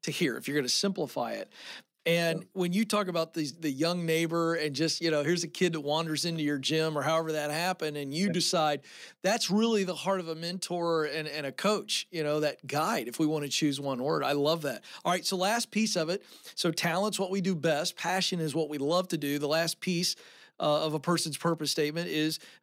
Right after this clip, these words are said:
Speaker 1: mission, what results matter to you. So what fires you up when you think about everything you're doing?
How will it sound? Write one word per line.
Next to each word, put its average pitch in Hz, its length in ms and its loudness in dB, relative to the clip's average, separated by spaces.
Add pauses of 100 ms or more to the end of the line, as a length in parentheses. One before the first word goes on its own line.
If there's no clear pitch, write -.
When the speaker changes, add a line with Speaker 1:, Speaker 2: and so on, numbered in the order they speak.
Speaker 1:
mission, 170 720 2
what 175 320 0
results 175 520 0
matter 170 420 0
to 160 140 -4
you. 143 460 0 (340)
So - 220 2
what 214 380 0
fires 175 560 -2
you 151 180 -2
up 147 300 0
when 165 120 -4
you 190 140 2
think 190 240 0
about 160 380 0
everything 214 480 4
you're 196 160 4
doing? 156 320 0